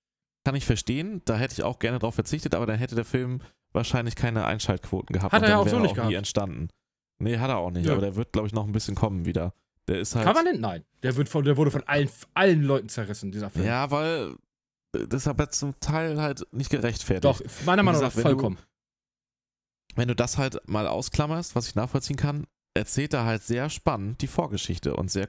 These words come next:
Speaker 1: cool, auf eine coole Art und Weise. Allein wenn du Prometheus nimmst mal, ne? So von dem, wie das halt den Fanservice bedient und das, die Lore an sich. Du, du kennst aus dem ersten Teil diese Szene,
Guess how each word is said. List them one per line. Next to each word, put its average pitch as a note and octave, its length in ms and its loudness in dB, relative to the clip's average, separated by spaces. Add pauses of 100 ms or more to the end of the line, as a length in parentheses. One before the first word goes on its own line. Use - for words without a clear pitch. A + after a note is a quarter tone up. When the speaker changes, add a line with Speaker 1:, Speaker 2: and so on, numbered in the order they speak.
Speaker 1:
cool, A#2 180 -2
auf D#2+ 100 -4
eine G#2 80 -4
coole C3+ 240 -2
Art A#2 120 -4
und A#2+ 100 -4
Weise. G#2+ 280 -2 (260)
Allein D#3+ 280 -2
wenn F3+ 100 -2
du F3 60 -2
Prometheus D3+ 560 -2
nimmst E2+ 300 -4
mal, D2+ 200 0
ne? B2 260 -2 (340)
So A#2+ 80 0
von A#2+ 200 0
dem, C3 220 0
wie B2 60 0
das A#2+ 220 0
halt B2 200 0
den G#2+ 220 -2
Fanservice G#2 640 0
bedient F2 320 -2
und F#2 320 -4
das, F#2+ 220 -4
die G#2+ 140 -2
Lore G#2+ 360 -2
an F2+ 140 -2
sich. G2 240 -4 (480)
Du, G#2+ 300 0 (160)
du A2+ 340 -2
kennst D3+ 300 -2
aus G2 140 -4
dem G2+ 100 -6
ersten A2+ 340 -2
Teil C#3 340 0
diese G2+ 220 -2
Szene, D3 460 -2